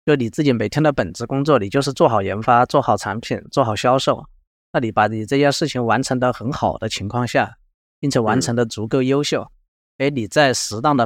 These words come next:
Speaker 1: 配合，哎，我和领导的这种交流，哎，能对领导做一些向上的管理，不管是预期的管理也好，
Speaker 2: 嗯。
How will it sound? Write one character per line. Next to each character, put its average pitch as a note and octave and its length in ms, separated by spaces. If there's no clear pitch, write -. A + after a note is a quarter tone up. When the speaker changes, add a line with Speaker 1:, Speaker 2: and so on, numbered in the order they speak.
Speaker 1:
配 C3+ 240
合， F2+ 420
哎， G#2 180
我 G#2 220
和 G#2 480
领 G#2+ 180
导 A#2 160
的 F#2 400
这 A2+ 140
种 G2+ 180
交 C3 240
流， E2+ 320
哎， G#2 160
能 G2+ 140
对 A#2 200
领 G#2 180
导 A2 140
做 G#2+ 200
一 G#2 80
些 G#2+ 220
向 A2+ 240
上 A#2+ 140
的 A2 80
管 G2 280
理， A2 220
不 - 80
管 G#2+ 140
是 A#2 140
预 B2 160
期 - 200
的 A#2+ 140
管 G2 220
理 G#2 60
也 G2 120
好， F#2 220
Speaker 2:
嗯。 - 80